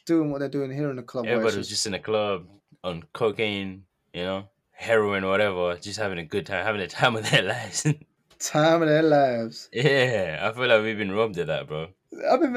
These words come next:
Speaker 1: they were, they were actually dancing. Like, you don't, our generation, you don't see them dancing in the club. You just see
Speaker 2: Yeah.
Speaker 1: them flipping, just doing the grind.
Speaker 2: So most of them people there, they look like they were healthy too, you know?
Speaker 1: Yeah, here they're just
Speaker 2: A
Speaker 1: all, like,
Speaker 2: whole lot
Speaker 1: flipping,
Speaker 2: healthier,
Speaker 1: eating
Speaker 2: more
Speaker 1: a lot
Speaker 2: active.
Speaker 1: of bloody meat.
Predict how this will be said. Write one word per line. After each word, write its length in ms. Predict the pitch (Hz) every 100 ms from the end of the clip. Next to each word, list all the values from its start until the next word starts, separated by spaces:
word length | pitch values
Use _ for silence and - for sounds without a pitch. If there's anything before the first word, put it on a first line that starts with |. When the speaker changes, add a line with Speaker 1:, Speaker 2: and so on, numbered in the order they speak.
| 226
Speaker 1:
they 80 | 240
were, 240 | 277 247
they 180 | 226 285
were 100 | 320
actually 320 | 392 392 269 196
dancing. 680 | 226 302 370 - - 170 127
Like, 160 | 135 202
you 120 | 247
don't, 160 | 277 147
our 160 | 226
generation, 540 | 240 214 202 220 - 185
you 40 |
don't 140 | 214 160
see 140 | 208
them 180 | 185 147
dancing 340 | 147 147 -
in 40 | 135
the 60 |
club. 240 | - 131 139
You 60 |
just 200 | 165 147
see 60 | -
Speaker 2:
Yeah. 80 | 160
Speaker 1:
them 80 | 151
flipping, 380 | 170 160 165
just 220 | 151 151 -
doing 240 | 160 156
the 140 | 143 - _ _
grind. 420 | - 160 160 131 113
Speaker 2:
So 140 | 131
most 240 | 156 160
of 60 | 156
them 120 | 147
people 240 | 147 143 135
there, 180 | 147 110
they 100 | 131
look 220 | 135 127
like 240 | 120 107
they 80 | 107
were 160 | 107 107
healthy 340 | 131 127 107
too, 180 | 101 135
you 120 | 87
know? 220 | 95 120 131 _ _ _ - -
Speaker 1:
Yeah, 280 | 165 175 135
here 240 | 190 214
they're 80 | 170
just 240 | 160 -
Speaker 2:
A 60 | 185
Speaker 1:
all, 100 | 175
like, 120 | 156
Speaker 2:
whole 80 | 120
lot 80 | 123 117
Speaker 1:
flipping, 120 | 104
Speaker 2:
healthier, 320 | 117 117 107
Speaker 1:
eating 120 | 135
Speaker 2:
more 100 | 110 -
Speaker 1:
a 20 |
lot 60 | - 151
Speaker 2:
active. 80 | 143
Speaker 1:
of 40 |
bloody 280 | 165 151 147
meat. 420 | 139 170 160 -